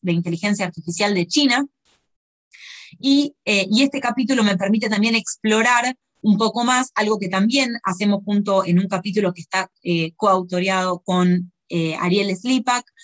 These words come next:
en la primera parte del libro, explorar todavía más las tensiones y los, los ámbitos de coevolución, eh, pacífica, armónica y, y,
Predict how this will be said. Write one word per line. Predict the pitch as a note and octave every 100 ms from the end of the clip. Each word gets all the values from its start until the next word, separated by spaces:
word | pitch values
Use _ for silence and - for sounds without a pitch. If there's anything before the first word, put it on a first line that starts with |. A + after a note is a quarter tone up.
| - - _ _
en | F#3 F3
la | E3+
primera | F3 A#3 C4 A3
parte | A3 G#3+
del | G#3
libro, | G#3+ A3 G#3+ A3+ A3+ _ _ _ _ -
explorar | G3 - - A3 A#3+ B3
todavía | A#3 G#3+ A3 A3
más | A3 A#3 -
las | F#3+ F3
tensiones | G#3 G3+ F#3+ D4 D4 C#4 C#4 C#4+ -
y | - A3 A3+ - _ _
los, | F#3 F3+ E3 - -
los | F3 F3 E3+
ámbitos | G#3+ G#3+ A3 A3 F3+
de | E3 D3+
coevolución, | B3 B3 A3 G#3+ G3 - A3 A3 A3 A3 - -
eh, | F3 D#3+
pacífica, | D3+ F3 F3+ C#4 C4+ A3+ F#3+
armónica | F3+ G3+ B3 B3 A3+ A3
y, | G#3+ F#3 -
y, | F3 E3 D#3